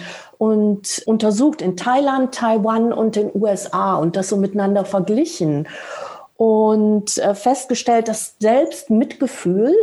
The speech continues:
am ausgeprägtesten in Thailand war. Ja?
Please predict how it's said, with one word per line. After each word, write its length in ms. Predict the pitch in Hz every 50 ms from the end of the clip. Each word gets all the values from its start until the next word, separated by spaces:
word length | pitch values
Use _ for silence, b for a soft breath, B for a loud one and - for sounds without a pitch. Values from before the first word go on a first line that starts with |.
| - - -
am 200 | 202 202 202 -
ausgeprägtesten 1080 | - 190 214 247 330 392 370 - 339 330 - - 285 285 285 - 233 - - 262 254 233
in 200 | 240 233 226 226
Thailand 640 | - - 196 175 156 151 143 120 123 127 139 -
war. 300 | - - - - - - _ _ _ _ _ _ _ _
Ja? 260 | - 165 170 202 254